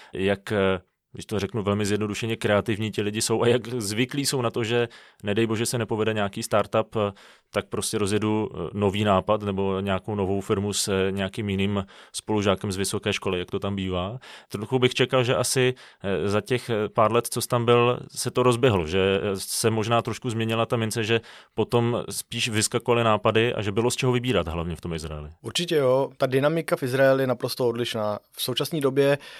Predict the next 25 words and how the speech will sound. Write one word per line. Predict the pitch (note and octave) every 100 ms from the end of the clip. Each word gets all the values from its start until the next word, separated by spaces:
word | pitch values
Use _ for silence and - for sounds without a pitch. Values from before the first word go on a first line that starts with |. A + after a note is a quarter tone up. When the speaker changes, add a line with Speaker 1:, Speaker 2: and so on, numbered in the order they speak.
| - -
Speaker 2:
eh, | A#2+
se | -
uvádí, | C3+ B2 B2 B2+ B2+
že | B2
je | B2+ B2 B2
v |
Izraeli | B2+ A#2+ B2 B2 B2+ B2+
sedm | - B2+
tisíc | A#2+ B2+ A#2+
startupů, | A2+ A2+ C3 D#3+
mladých | C3+ B2+ B2
technologických | B2 B2 A#2+ A#2+ - A#2
firem, | A#2 B2 D3+ - - -
z | -
toho | - B2
sedm | A#2+ - B2+ C#3+
set, | - C3 B2+
deset | A2+ - -
procent | B2 A#2 B2+ B2
se | - B2+ - -
soustředí | - B2+ A#2 C3+ C3+
primárně | - C3 B2+ B2+ C3+ C3 B2+
na | C#3 B2
mobilitní | B2 A#2+ B2+ A#2+ B2
sektor. | A#2 - G#2